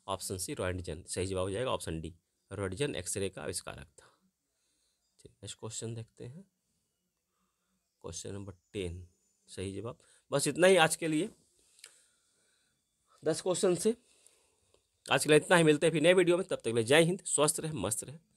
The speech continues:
धन्यवाद। अब तक आपने सब्स-, चैनल को सब्सक्राइब नहीं किया है तो सब्सक्राइब जरूर कर लीजिएगा। वीडियो अगर पसंद आता है तो वीडियो को लाइक और शेयर भी जरूर करते चलिएगा, शेयर भी जरूर करते चलिएगा।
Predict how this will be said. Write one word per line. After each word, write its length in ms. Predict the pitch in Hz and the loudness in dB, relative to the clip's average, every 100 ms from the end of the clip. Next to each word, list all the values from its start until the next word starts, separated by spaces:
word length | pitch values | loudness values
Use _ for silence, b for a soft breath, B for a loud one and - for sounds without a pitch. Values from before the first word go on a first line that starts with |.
| _ _ - | _ _ -6
धन्यवाद। 320 | 110 87 69 | -4 -2 -4
अब 140 | 120 - | -8 -6
तक 120 | 127 | -6
आपने 200 | 95 90 | -6 -6
सब्स-, 300 | 87 87 - | -8 -8 -12
चैनल 260 | - 95 98 | -6 -2 -2
को 80 | 98 | -4
सब्सक्राइब 400 | - - 101 98 | -10 -8 -6 2
नहीं 180 | 143 | 2
किया 180 | 165 147 | 2 -4
है 80 | 160 B B - | -6 B B -8
तो 60 | |
सब्सक्राइब 540 | - 95 - - 151 135 | -4 -4 -6 0 0 4
जरूर 280 | 113 143 165 | 4 6 4
कर 140 | 147 | 0
लीजिएगा। 380 | 123 117 127 156 B B 90 | 0 -2 -4 -6 B B -10
वीडियो 240 | 104 127 | 0 2
अगर 80 | 107 | 2
पसंद 360 | - - 151 143 | -2 -4 0 -2
आता 180 | 123 | -2
है 40 | 156 | -4
तो 60 | 123 | -4
वीडियो 200 | 104 107 | -4 -4
को 60 | |
लाइक 560 | 98 98 104 127 156 - b b b - | -2 2 4 4 0 -6 b b b -10
और 120 | 92 | -6
शेयर 420 | - - 131 139 | -4 2 2 2
भी 140 | 131 185 | 0 -2
जरूर 260 | 113 85 | -2 -4
करते 300 | 82 69 73 | -6 -10 -10
चलिएगा, 460 | - - 78 82 87 _ _ _ _ _ _ _ - | -14 -12 -12 -12 -18 _ _ _ _ _ _ _ -14
शेयर 360 | - 104 120 | -6 -2 -2
भी 120 | 135 | -2
जरूर 240 | 147 98 90 | -4 -6 -6
करते 280 | - - - | -14 -16 -16
चलिएगा। 440 | 62 69 67 104 | -14 -14 -14 -16